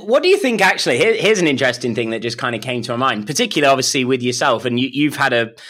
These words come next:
you know, a huge impact in how our business sort of functions and systematically is set up and operates. Um, do you find, do you think that actually, in a way, having your business sort of systematized and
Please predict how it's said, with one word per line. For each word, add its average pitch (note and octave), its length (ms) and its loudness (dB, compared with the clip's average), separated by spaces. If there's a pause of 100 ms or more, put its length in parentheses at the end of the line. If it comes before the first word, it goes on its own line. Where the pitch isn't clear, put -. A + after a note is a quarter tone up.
(160)
you C#3 60 -2
know, A#2+ 140 2
a A2+ 40 0
huge E3 380 0
impact C3+ 400 -2
in B2+ 100 0
how B2 220 0
our C#3 160 0
business B2 500 -2
sort B2+ 200 -2
of - 60 -18
functions C#3 480 -2
and A#2+ 160 0
systematically C3+ 880 -2
is A2+ 160 -4
set B2 260 -2
up C3+ 140 -2
and B2+ 80 0
operates. B2 580 -2 (500)
Um, D3+ 500 2 (180)
do F3 120 -4
you D#4 200 2
find, G#3+ 600 0 (220)
do G#3+ 80 0
you D#4+ 120 4
think C4 280 -2
that G#3 220 0
actually, F3+ 480 0
in E3 100 0
a D#3 100 2
way, A#2 480 0
having G#3 260 0
your G#3 100 4
business F3 500 0
sort C#3+ 140 -2
of - 80 -4
systematized D3+ 1080 0
and A#2+ 200 -4